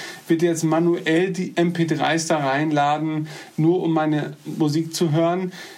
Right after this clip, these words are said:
Ich meine, ich hab das Album ja auch schon auf Spotify eingestellt, dann kann er es auch leichter hören, ne? Also es ist dann eh schon so eine Form von freiwilliger Spende, ne? Außer es ist halt wirklich jemand, der halt gar keinen dieser Dienste nutzt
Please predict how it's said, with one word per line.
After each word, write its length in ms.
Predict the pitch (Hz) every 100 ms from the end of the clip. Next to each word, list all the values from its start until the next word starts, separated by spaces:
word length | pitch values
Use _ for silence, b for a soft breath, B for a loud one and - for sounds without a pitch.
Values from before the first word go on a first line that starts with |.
| B
Ich 140 | 160
meine, 240 | 170 165 165
ich 100 | 151
hab 180 | 170 -
das 220 | 180 -
Album 460 | - 143 131 127 123
ja 160 | 123
auch 160 | 139 123
schon 380 | - 131 123 - -
auf 140 | 127 -
Spotify 520 | - 135 135 - 131
eingestellt, 880 | 135 151 156 143 - 131 143 143 -
dann 180 | 135
kann 140 | 135 151
er 60 |
es 100 | 147
auch 180 | 156 151
leichter 540 | 147 139 143 143 120 107
hören, 320 | 113 117 117
ne? 180 | 156 165
Also 220 | 147 151
es 240 | 151 156
ist 160 | 175 165
dann 140 | 175
eh 260 | 170 180 196
schon 220 | 185 165
so 80 | 143
eine 160 | 143 135
Form 320 | - 147 143
von 200 | 147 139
freiwilliger 640 | - 143 147 147 139 135
Spende, 600 | 127 - 143 139 147 165 165 B B B B
ne? 260 | 139 151 143
Außer 280 | 147 147
es 120 | 139 143
ist 160 | 139
halt 180 | 139 131
wirklich 320 | 143 - 139
jemand, 300 | 139 131 127
der 120 | 131
halt 180 | 123 127
gar 240 | 131 131 143
keinen 400 | 135 127 127 123 B B B B
dieser 240 | 151 135 131
Dienste 400 | 139 147 139 135
nutzt 560 | 131 143 147 - -